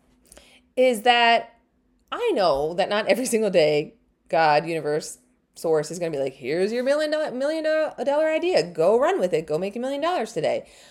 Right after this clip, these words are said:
But I'm setting the intention of calling in the awareness, the circumstances, the ideas, the people to have a million dollar business,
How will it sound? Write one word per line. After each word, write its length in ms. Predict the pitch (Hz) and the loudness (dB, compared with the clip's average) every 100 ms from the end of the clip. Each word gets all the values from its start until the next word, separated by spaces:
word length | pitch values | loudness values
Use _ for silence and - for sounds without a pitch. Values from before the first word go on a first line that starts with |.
| _ - | _ -2
But 120 | 254 | 2
I'm 140 | 285 | 2
setting 340 | 277 294 370 415 | 2 0 2 0
the 120 | 330 | -2
intention 400 | 254 226 208 202 | -4 -8 -6 -6
of 140 | 170 | -8
calling 640 | - - 214 269 294 247 226 | -10 0 2 4 2 0 -4
in 540 | 180 160 135 139 180 _ _ _ _ _ _ _ _ _ | -4 -4 -4 -8 -12 _ _ _ _ _ _ _ _ _
the 180 | 185 214 | -4 2
awareness, 720 | 202 180 196 208 156 135 147 | 2 2 2 2 0 -6 -10
the 680 | 175 185 190 180 175 175 - | -10 -6 -4 -4 -6 -6 -8
circumstances, 920 | - - 226 226 190 180 139 143 139 147 | -10 -4 -4 -4 -8 -6 -6 -8 -12 -10
the 180 | 165 175 | -4 -2
ideas, 720 | 165 190 220 180 151 143 - | -2 -4 0 2 2 -2 -12
the 400 | 151 165 170 165 - | -8 -6 -6 -10 -12
people 600 | - 262 190 107 73 _ _ _ | -12 -6 -2 -2 -4 _ _ _
to 720 | - 277 294 330 339 339 339 _ _ _ _ _ _ _ _ _ _ _ _ _ _ _ _ _ | -8 -4 -2 -2 0 -2 -4 _ _ _ _ _ _ _ _ _ _ _ _ _ _ _ _ _
have 280 | - 269 226 | -6 -2 -2
a 80 | 196 | -2
million 340 | 196 190 190 | -2 -2 0
dollar 260 | 160 160 156 | 0 0 0
business, 680 | 127 135 - - - - | -4 -6 -12 -16 -16 -16